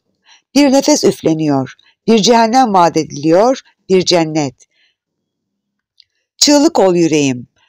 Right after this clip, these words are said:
Korların enkazında bedenin. Dilin lal, bahtın kara. Bırak. Kanın kızıl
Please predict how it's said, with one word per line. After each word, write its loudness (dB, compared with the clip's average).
Korların 0
enkazında -2
bedenin. -4
Dilin 2
lal, 2
bahtın -2
kara. -2
Bırak. 0
Kanın -2
kızıl 0